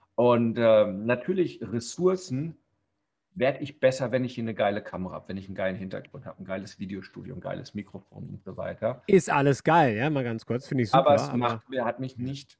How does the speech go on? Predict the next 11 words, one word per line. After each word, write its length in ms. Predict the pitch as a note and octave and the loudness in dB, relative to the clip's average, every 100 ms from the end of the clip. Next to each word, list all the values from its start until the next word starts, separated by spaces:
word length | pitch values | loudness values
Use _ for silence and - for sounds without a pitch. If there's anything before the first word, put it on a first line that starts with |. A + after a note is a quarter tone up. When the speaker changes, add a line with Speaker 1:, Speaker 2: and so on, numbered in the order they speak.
| _ | _
Speaker 1:
es 140 | - | -10
hat's 240 | A#2+ - | -10 -8
nicht 200 | B2+ A#2+ | -12 -10
leichter 440 | A#2 A2 B2 - A#2 | -2 0 -2 -4 -6
und 120 | A2 | -4
einfacher 500 | G2+ C#3+ F3 A2+ F#2+ | -4 -4 -8 -12 -12
gemacht 420 | F#2 F2 A2+ - _ | -10 -8 -8 -12 _
in 120 | G2+ | -14
dem 180 | A2 B2 | -10 -10
Sinne. 220 | F#2+ - A#2 | -10 -12 -8
Speaker 2:
Hm. 260 | G#2 D#2+ | -8 -10